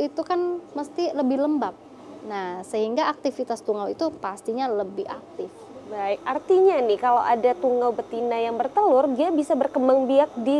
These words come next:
Speaker 2: bawah kulit kita, Dok?
Speaker 1: Itu tadi yang saya katakan.
Speaker 2: Hmm.
Speaker 1: Telurnya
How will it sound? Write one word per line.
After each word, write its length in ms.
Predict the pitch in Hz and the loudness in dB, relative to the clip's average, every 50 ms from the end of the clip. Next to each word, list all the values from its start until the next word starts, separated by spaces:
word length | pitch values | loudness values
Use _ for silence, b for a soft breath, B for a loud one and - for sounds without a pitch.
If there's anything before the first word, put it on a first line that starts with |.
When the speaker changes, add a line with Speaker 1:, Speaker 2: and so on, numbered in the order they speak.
| 285 - | 0 0
Speaker 2:
bawah 320 | 233 254 262 269 277 277 | 2 4 6 6 6 6
kulit 240 | - 285 277 285 285 | 6 6 6 6 6
kita, 240 | - 311 311 359 311 | 2 2 4 4 4
Dok? 160 | 381 427 494 | 4 2 2
Speaker 1:
Itu 240 | 262 262 - 269 262 | 0 0 0 0 2
tadi 560 | - 233 233 302 285 254 269 254 233 220 226 | 2 2 2 2 2 2 2 4 4 4 2
yang 160 | 226 233 226 | 0 -2 -2
saya 160 | 254 233 220 | 0 0 0
katakan. 640 | 214 233 220 214 - 220 233 233 - 190 175 185 - | 0 -2 -4 -4 -2 -4 -4 -4 -6 -8 -8 -8 -8
Speaker 2:
Hmm. 400 | - - - - - 302 302 294 | -10 -14 -14 -14 -10 -6 -4 -2
Speaker 1:
Telurnya 400 | 285 262 269 262 254 269 269 | 0 4 4 4 4 4 2